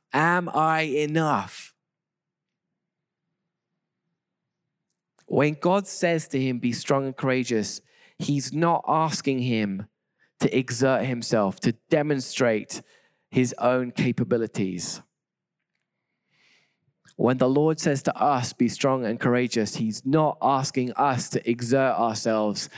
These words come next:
and prove our own prowess. It's an invitation from the Lord to trust in him to be our strength. I'm sure Joshua had many reasons to doubt himself as incapable.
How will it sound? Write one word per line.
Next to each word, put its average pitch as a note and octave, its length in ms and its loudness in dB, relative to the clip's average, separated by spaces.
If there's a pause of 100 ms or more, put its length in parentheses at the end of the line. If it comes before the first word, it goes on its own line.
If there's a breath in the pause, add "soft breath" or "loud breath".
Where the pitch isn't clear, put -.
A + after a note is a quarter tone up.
(140 loud breath)
and A#2+ 240 0
prove C3 400 0
our A2+ 280 2
own A#2 200 -2
prowess. G#2 720 -2 (560 loud breath)
It's B2+ 240 0
an B2+ 120 -2 (140)
invitation C#3+ 1040 0 (260 loud breath)
from C#3 380 0
the C3+ 100 2
Lord A#2 300 2
to - 240 -2
trust C#3 540 0
in B2+ 80 0
him C3+ 640 0 (380)
to B2 80 0
be A#2+ 200 2
our G#2+ 180 2
strength. - 580 -4 (2000 soft breath)
I'm C3 180 2
sure D3+ 280 0
Joshua C3 400 0
had A#2+ 280 -2
many B2+ 400 0
reasons G#2+ 640 0
to G#2+ 140 -4
doubt G#2 380 0
himself F#2+ 680 -4 (960)
as G#2+ 140 -2
incapable. F#2 960 0